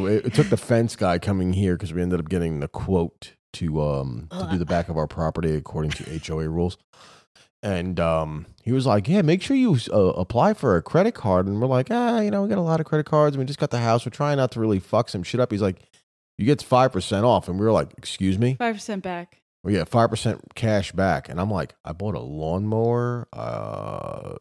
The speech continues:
Speaker 2: Lots of stuff.
Speaker 1: fucking, like, six hundred dollars in ceiling fans and all sorts of shit." And I'm like, "You son of a bitch."
Speaker 2: <laughs>
Speaker 1: Someone at the store couldn't say that, you know, and then it's like I said, but everybody we've been dealing with is super nice. Even
Speaker 2: I
Speaker 1: the
Speaker 2: like
Speaker 1: guy that
Speaker 2: Lowe's.
Speaker 1: came here for the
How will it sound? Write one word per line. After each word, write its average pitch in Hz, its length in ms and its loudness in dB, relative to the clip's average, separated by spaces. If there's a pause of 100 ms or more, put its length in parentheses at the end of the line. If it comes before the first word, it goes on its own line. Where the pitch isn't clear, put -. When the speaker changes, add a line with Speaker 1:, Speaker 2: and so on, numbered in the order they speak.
(140)
Speaker 2:
Lots 202 340 -12
of 202 60 -12
stuff. 160 260 -10
Speaker 1:
fucking, 104 280 0
like, 82 180 -2
six - 260 -4
hundred 104 200 -2
dollars 104 280 2
in 80 120 -4
ceiling 110 520 -2
fans 113 760 -2
and 71 140 -10 (760)
all 123 160 4
sorts 123 320 0
of 101 80 0
shit." - 200 -2
And 110 80 -4
I'm 117 120 -2
like, 98 260 -4
"You 240 140 -4
son - 440 -2
of 202 120 2
a 208 100 2 (260)
bitch." 269 460 4 (300)
Speaker 2:
<laughs> - 720 -10
Speaker 1:
Someone 262 420 4
at 240 100 2
the 175 80 2
store 180 400 2
couldn't 185 220 -2
say 202 260 4
that, 196 200 4
you 180 80 0
know, 160 140 2
and 160 80 0
then 151 140 0 (600)
it's 101 420 -10
like 113 100 2
I 95 60 2
said, 82 240 -4
but 85 120 -2
everybody 104 340 2
we've 82 140 -2
been 82 140 -2
dealing 78 300 -4
with 73 140 -10
is 78 140 -10
super 76 380 -8
nice. 69 400 -10
Even 92 200 -2
Speaker 2:
I - 20 0
Speaker 1:
the - 60 0
Speaker 2:
like 80 80 0
Speaker 1:
guy 85 140 4
that 80 100 2
Speaker 2:
Lowe's. 90 60 -4
Speaker 1:
came 85 160 -2
here 80 260 -2
for - 180 -6
the 67 300 -4